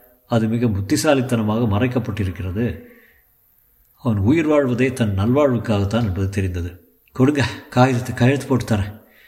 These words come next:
வக்கீல் தன் கைப்பையில் இருந்து டைப் அடித்த காகிதங்களை எடுத்து ஒரு பேனாவை உதறி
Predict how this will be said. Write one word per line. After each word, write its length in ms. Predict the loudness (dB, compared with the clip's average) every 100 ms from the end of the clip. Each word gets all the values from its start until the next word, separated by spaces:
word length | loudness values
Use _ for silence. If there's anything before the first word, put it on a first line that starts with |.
| _ _
வக்கீல் 360 | -4 -2 0 0
தன் 160 | 0 0
கைப்பையில் 420 | 0 2 2 0
இருந்து 220 | 0 -2
டைப் 240 | 0 2 2
அடித்த 220 | -2 -2
காகிதங்களை 480 | -2 0 0 -2 -2
எடுத்து 280 | -2 -4
ஒரு 80 | -6
பேனாவை 520 | 0 0 2 2 0 -4 -12 -20 -20 _
உதறி 380 | -2 2 2 2